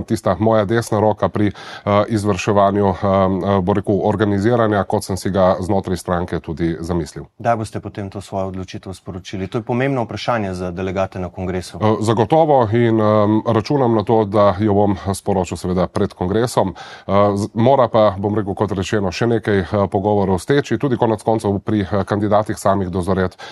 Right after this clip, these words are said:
Speaker 1: eh, tista končna odločitev, povezana tudi z vprašanjem, kot ste mi ga prej, eh, ste ga nam zastavili, ne, torej, ali greste v kandidaturi do konca.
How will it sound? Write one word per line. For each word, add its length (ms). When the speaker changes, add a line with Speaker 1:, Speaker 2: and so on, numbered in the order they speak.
Speaker 1:
eh, 200
tista 300
končna 380
odločitev, 560
povezana 500
tudi 300
z 200
vprašanjem, 520
kot 120
ste 120
mi 100
ga 100
prej, 200
eh, 580
ste 180
ga 80
nam 160
zastavili, 540
ne, 120
torej, 320
ali 360
greste 460
v 160
kandidaturi 600
do 120
konca. 360